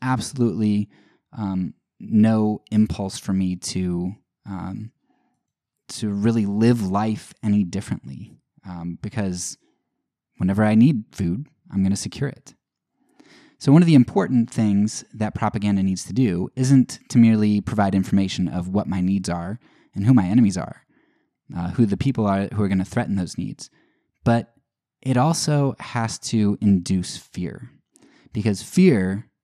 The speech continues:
is a fantastic motivator. As, it's not a fantastic motivator in the sense that it's good for you to implement and produces great long-term results. It's a fantastic motivator in the sense that if you wanna get somebody moving,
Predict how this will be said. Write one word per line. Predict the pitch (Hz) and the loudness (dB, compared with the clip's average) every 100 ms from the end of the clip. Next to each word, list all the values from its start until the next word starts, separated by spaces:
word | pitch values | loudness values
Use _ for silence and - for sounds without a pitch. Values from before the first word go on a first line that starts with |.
| _ | _
is | - 107 101 - | -2 0 0 -4
a | |
fantastic | 101 - 104 98 - 139 135 - 95 | -8 -2 0 0 -4 -4 -4 -6 -4
motivator. | 95 95 90 82 65 - _ _ _ _ _ _ _ _ _ _ | 0 0 0 -4 -10 -14 _ _ _ _ _ _ _ _ _ _
As, | - 120 | 2 2
it's | 131 131 | 4 6
not | 127 | 6
a | |
fantastic | - 120 120 104 107 | 6 4 4 4 4
motivator | 101 92 92 | 4 4 0
in | 90 | 2
the | 90 | 2
sense | 92 95 90 | 0 -2 -2
that | - 87 | -4 -6
it's | 82 82 | -6 -8
good | - 92 | 0 0
for | - | 2
you | 92 | -2
to | 90 | 0
implement | - 95 95 90 87 - - _ - | -2 -2 0 -2 -4 -8 -20 _ -8
and | 92 92 90 | 0 2 2
produces | - 104 101 98 | 2 2 2 0
great | 87 95 104 80 | 0 0 0 0
long-term | 101 104 92 95 | 2 2 2 -2
results. | 87 98 95 73 - _ _ _ _ - | -2 -4 -4 -8 -16 _ _ _ _ -2
It's | 131 | 4
a | 113 101 _ - | 4 2 _ 0
fantastic | 117 135 135 - | 2 4 2 2
motivator | 104 110 120 98 95 95 | 4 6 6 2 0 0
in | 101 | 0
the | 98 | 0
sense | - 98 - | 2 0 0
that | 92 90 - _ _ _ | -4 -4 -8 _ _ _
if | - 98 | -4 6
you | 117 | 8
wanna | 123 | 8
get | 117 107 | 6 0
somebody | - 113 95 | 2 4 4
moving, | 92 113 143 92 87 101 | 6 8 8 6 0 -2